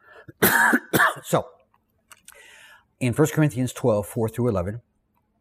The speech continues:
he lists prophecy, word of wisdom, word of knowledge, faith, healing or cures, miracles, discernment of spirits, tongues, and interpretation of tongues.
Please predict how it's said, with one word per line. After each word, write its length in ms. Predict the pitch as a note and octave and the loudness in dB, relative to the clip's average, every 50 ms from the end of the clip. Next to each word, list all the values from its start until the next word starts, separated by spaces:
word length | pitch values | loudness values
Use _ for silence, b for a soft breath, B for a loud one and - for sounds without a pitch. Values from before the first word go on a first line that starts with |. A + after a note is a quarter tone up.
| _ _ _ _ - - - | _ _ _ _ -20 -12 -2
he 160 | - C#3 C#3+ | 0 2 4
lists 260 | A#2+ A2+ G#2+ - - | 4 4 2 0 -2
prophecy, 600 | - - - B2+ B2+ - - - - D#3 E3 D3 - | -6 -2 0 0 2 0 -2 -4 -2 -4 -4 -4 -2
word 160 | A2 A#2+ C3 | -2 -2 0
of 80 | D3 B2+ | 0 0
wisdom, 380 | B2+ G2+ - - A#2 B2 A#2+ - | 0 0 -2 -2 -6 -8 -6 -4
word 140 | G2 G#2+ A2 | -4 -2 -2
of 80 | B2+ C3+ | -2 -2
knowledge, 480 | C#3 F#2+ E2 F2+ F#2+ G#2+ - - - - | -2 -2 -4 -6 -8 -10 -12 -14 -18 -8
faith, 400 | - - A2 F#2+ A#2 - - - _ _ _ _ _ _ _ _ _ _ | -4 -2 -2 -2 -2 -6 -10 -16 _ _ _ _ _ _ _ _ _ _
healing 420 | - - F3 F#3 D#3+ A2+ G2 G#2+ A2 | -2 2 4 4 4 4 2 0 -2
or 180 | F2+ F#2+ F#2 | -2 -4 -4
cures, 540 | - - - C3+ G#2+ E2+ D#2+ F#2+ A#2 - - _ b b b b b b b b | -4 -2 -2 -2 0 -2 -2 -6 -8 -10 -14 _ b b b b b b b b
miracles, 600 | C3 C#3 B2 A#2 G#2+ - - F#2+ G#2+ G#2+ - - - F#2+ | 2 4 4 4 2 0 -2 -6 -6 -8 -10 -14 -12 -6
discernment 520 | F#2 A#2+ A2 - - B2+ C3+ D3 D#3 D#3 | -4 -4 -2 0 2 2 4 4 4 4
of 100 | D3+ C#3+ | 2 0
spirits, 560 | - - - - G#2+ G#2 A2 A2+ - - - - - | -2 -6 -4 -2 -2 0 -2 -2 -6 -12 -18 -18 -10
tongues, 520 | - - B2+ A2 G2 F#2 G#2+ G#2+ - - - | -4 -2 -2 -2 -2 -4 -6 -8 -10 -10 -8
and 120 | A2 G#2 | -6 -6
interpretation 600 | G#2+ G#2+ - A2 G2 - - - D3 D3 - F#2+ | -6 -6 -6 -6 -8 -6 -4 -4 -4 -4 -4 -8
of 60 | E2+ - | -12 -10
tongues. 340 | - - - _ - - | -12 -14 -16 _ -20 -20